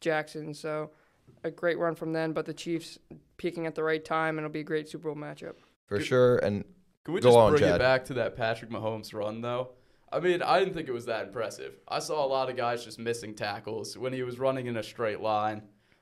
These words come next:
Speaker 3: I mean, I remember, I forget the guy's name, but number thirty-seven just flying across the field and absolutely whiffing on a tackle when he was all wrapped up.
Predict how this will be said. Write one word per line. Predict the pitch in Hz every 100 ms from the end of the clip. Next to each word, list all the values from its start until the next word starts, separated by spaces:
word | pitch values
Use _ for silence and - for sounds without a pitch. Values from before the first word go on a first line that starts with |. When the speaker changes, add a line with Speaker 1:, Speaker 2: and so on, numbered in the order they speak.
| _
Speaker 3:
I | 127
mean, | 139 131
I | 139
remember, | 147 147 139 123 120
I | - 131
forget | 147 147 147
the |
guy's | 127 120 117
name, | 123 110
but | 98
number | 131 123
thirty-seven | - 131 120 110 127 117 107
just | 110 -
flying | 135 131 131
across | 127 123 123 120
the | 104
field | - 117 107
and | 107
absolutely | 113 113 120 110
whiffing | 104 117 113 107
on | 107 104
a |
tackle | 104 101 104 - 104
when | 101
he | 101
was | 95
all | 110 104
wrapped | 101 - -
up. | 92 67